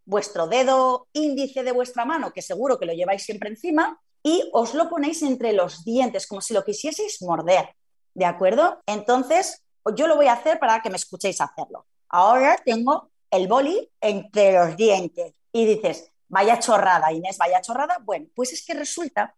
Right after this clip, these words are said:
que si lo hacéis mientras me estáis escuchando, os ponéis el dedo entre los dientes, os ponéis un boli entre los dientes, vais a daros cuenta de que vuestra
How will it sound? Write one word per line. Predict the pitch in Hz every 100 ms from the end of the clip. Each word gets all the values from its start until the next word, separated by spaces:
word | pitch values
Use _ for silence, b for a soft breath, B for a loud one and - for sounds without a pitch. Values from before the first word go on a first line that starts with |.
| -
que | 233
si | 233
lo | 208
hacéis | 196 339
mientras | 330 330 311
me | 254
estáis | 240 240 240
escuchando, | 226 - 262 - 277 226 185 185 _ _ -
os | 180
ponéis | - 233
el | 269
dedo | 240 233
entre | 214 165
los | 151
dientes, | 180 247 233 208
os | -
ponéis | - 190 196
un | 208
boli | 202 196
entre | 175 175
los | 151 165
dientes, | 247 254 202 170 - _
vais | 202 277 330
a | 180
daros | 220 285 -
cuenta | - 269 220 - 165
de | - 254
que |
vuestra | 254 302 - - 190